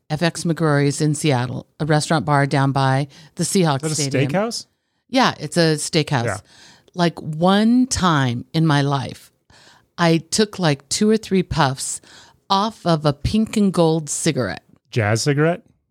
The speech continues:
Speaker 1: Is that called a jazz cigarette?
Speaker 2: Uh, well, I just assume it was a jazz cigarette. It was in the seventies.
Speaker 1: Yeah, so it was pink and gold. And that's when you could smoke in bars.
Speaker 2: The cigarette itself
Speaker 1: Yes,
Speaker 2: was pink and
Speaker 1: it
Speaker 2: gold?
Speaker 1: was beautiful.
Speaker 2: Now, was it, like, the actual cigarette or, like, one of the things you put, the cigarette holders?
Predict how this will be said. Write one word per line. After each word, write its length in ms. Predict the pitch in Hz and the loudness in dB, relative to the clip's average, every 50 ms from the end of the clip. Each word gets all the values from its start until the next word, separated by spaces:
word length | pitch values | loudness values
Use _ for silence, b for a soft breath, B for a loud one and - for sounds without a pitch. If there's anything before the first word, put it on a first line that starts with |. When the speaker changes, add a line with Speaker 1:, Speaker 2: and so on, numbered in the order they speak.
| _ _ _ _ _ | _ _ _ _ _
Speaker 1:
Is 120 | 185 175 - - | -6 -4 0 2
that 180 | 170 165 170 | 0 0 0
called 220 | - - 196 190 208 | -2 -2 -2 -2 -2
a 40 | |
jazz 320 | 180 - - 135 135 165 175 | -2 0 0 2 2 0 0
cigarette? 440 | - - - 233 247 262 277 349 - _ _ _ _ _ _ _ _ | -2 -4 -4 -2 0 -2 -2 -4 -6 _ _ _ _ _ _ _ _
Speaker 2:
Uh, 220 | - 165 165 165 160 | -2 0 2 2 4
well, 120 | 156 151 143 | 4 4 4
I 100 | 131 127 | 4 2
just 240 | 117 120 113 - | 2 -2 -6 -6
assume 280 | - - - - 110 98 | -8 -6 -6 -4 -4 -4
it 40 | 98 | -4
was 160 | 95 95 90 | -6 -6 -8
a 40 | 113 | -8
jazz 260 | 98 110 98 95 92 | -8 -8 -8 -6 -6
cigarette. 260 | - - 110 98 101 98 | -6 -8 -6 -4 -4 -4
It 40 | |
was 100 | 104 98 | -4 -4
in 80 | 98 107 | -6 -6
the 60 | 95 | -8
seventies. 580 | - - 107 95 95 98 104 113 127 - - _ _ _ - | -6 -8 -8 -8 -8 -10 -12 -14 -14 -16 -20 _ _ _ 0
Speaker 1:
Yeah, 160 | 185 156 - - - | 0 0 0 -2 -8
so 160 | - - 226 | -2 0 2
it 40 | 202 | 2
was 120 | 165 180 | 2 -2
pink 300 | - - - 226 214 - | -2 0 -2 -2 -2 -4
and 80 | 180 170 | -8 -2
gold. 340 | - 139 - - - - - _ _ _ _ _ _ _ _ _ | -2 -2 0 -2 -6 -10 -16 _ _ _ _ _ _ _ _ _
And 240 | - 190 180 175 175 | 0 2 2 4 4
that's 240 | 185 185 185 - - | 2 0 0 0 0
when 140 | - 190 175 | 0 0 0
you 60 | 170 | 0
could 120 | - 175 - | -2 -4 -6
smoke 360 | - - 160 151 147 143 - _ | -4 -2 0 0 0 0 -2 _
in 140 | 165 151 151 | 0 0 2
bars. 520 | 143 143 147 147 147 156 165 - - - - _ _ _ _ | 2 2 0 0 -2 -4 -4 -6 -10 -12 -14 _ _ _ _
Speaker 2:
The 80 | _ 135 | _ -6
cigarette 540 | 120 - - - 185 185 175 185 196 196 165 | -6 -6 -4 -2 -2 -2 0 0 0 0 0
itself 480 | 139 - - - - - 143 147 160 | 0 -4 -6 -8 -2 0 0 0 0
Speaker 1:
Yes, 180 | 156 196 247 302 | 0 0 0 0
Speaker 2:
was 80 | 381 381 | 0 0
pink 180 | 196 196 190 - | 0 0 0 0
and 100 | 202 214 | 0 0
Speaker 1:
it 20 | |
Speaker 2:
gold? 80 | 214 226 | 2 0
Speaker 1:
was 140 | 202 165 | -2 -2
beautiful. 480 | 165 - 175 208 262 320 349 320 160 151 | -4 -6 -2 0 0 2 0 0 0 2
Speaker 2:
Now, 160 | 156 147 139 | 2 4 4
was 180 | 139 151 147 143 | 4 2 2 0
it, 80 | 160 | 0
like, 200 | 147 135 131 107 | 0 0 0 0
the 120 | 113 135 143 | -2 -2 0
actual 440 | 143 135 139 139 - - 147 135 131 | 0 0 0 -2 -2 -4 -4 -4 -4
cigarette 440 | - - - 156 151 180 180 190 165 | -4 -2 -2 0 2 2 2 2 2
or, 100 | 156 147 | 2 2
like, 180 | 143 139 127 | 2 2 2
one 100 | 135 139 | 2 0
of 60 | 139 135 | 2 2
the 60 | 135 | 0
things 280 | 127 - 143 135 123 113 | 0 0 0 0 0 -2
you 60 | 127 | -4
put, 220 | - - 165 139 | -6 -8 -12 -10
the 60 | 123 113 | -10 -8
cigarette 340 | - - 139 120 123 120 | -4 -4 -2 -2 -2 -4
holders? 680 | - - - 143 143 131 98 101 101 - - - - - | -6 -4 0 0 0 0 0 -4 -12 -12 -14 -14 -14 -16